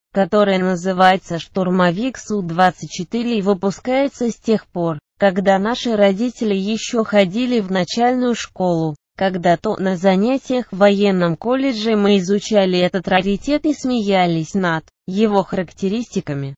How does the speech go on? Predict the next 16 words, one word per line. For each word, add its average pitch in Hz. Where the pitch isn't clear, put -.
Он 196
больше 214
подходит 190
для 180
орошения 208
полей 185
химическими 196
удобрениями 180
или 185
для 170
разбрасывания 196
с -
воздуха 208
детских 196
игрушек. 190
Поэтому, 269